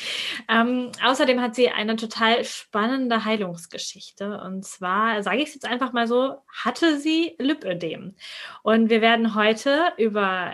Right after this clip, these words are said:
ganzheitliche Ernährung sprechen, was Ernährung für unsere Gesundheit tun kann. Wir werden über das Lipödem sprechen, über Kerstin sprechen, ähm, all solche total spannenden Themen. Aber jetzt erstmal herzlich willkommen.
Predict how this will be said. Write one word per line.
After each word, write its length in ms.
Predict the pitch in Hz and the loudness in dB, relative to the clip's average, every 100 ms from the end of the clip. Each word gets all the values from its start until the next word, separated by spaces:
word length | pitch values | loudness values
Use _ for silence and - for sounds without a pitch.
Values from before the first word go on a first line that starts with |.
| - | -4
ganzheitliche 600 | 196 202 208 202 202 202 | -2 -2 0 -4 -4 -6
Ernährung 480 | 170 185 233 277 285 | -4 -2 -2 -2 -4
sprechen, 600 | - - 247 262 269 220 | -6 -2 -2 -2 -4 0
was 200 | 208 220 | 0 0
Ernährung 560 | - 196 196 233 226 220 | -4 -2 2 2 2 -2
für 100 | 202 | -6
unsere 240 | 175 190 | -6 -6
Gesundheit 480 | 180 190 190 175 170 | -4 -6 -6 -8 -6
tun 220 | 233 226 | -4 -4
kann. 240 | 226 254 | -2 -2
Wir 140 | 247 202 | -2 -2
werden 200 | 196 190 | -2 -4
über 120 | - | -8
das 240 | 180 175 240 | -8 -6 -6
Lipödem 480 | 285 226 214 240 | -4 -2 2 2
sprechen, 420 | 226 - 208 202 180 | 0 -2 -4 -4 -10
über 180 | 170 | -12
Kerstin 420 | 175 277 285 277 233 | -6 0 0 0 -6
sprechen, 400 | - 214 214 202 - - - - 214 | -4 -4 -4 -8 -12 -14 -14 -6 2
ähm, 200 | 226 233 - | 2 2 4
all 240 | 294 349 | 6 6
solche 320 | 277 254 262 | 6 6 4
total 560 | 240 202 240 269 285 - | 2 -2 4 6 6 2
spannenden 480 | - - 196 185 190 | -4 0 0 -2 -6
Themen. 320 | - 254 262 | 0 0 0
Aber 160 | 196 190 | -4 -2
jetzt 300 | 202 202 - | -2 -2 -6
erstmal 300 | 196 202 214 | -8 -6 -4
herzlich 440 | 202 170 277 277 | -4 -4 -8 -2
willkommen. 560 | 427 427 - 226 226 | -2 0 -2 -2 -2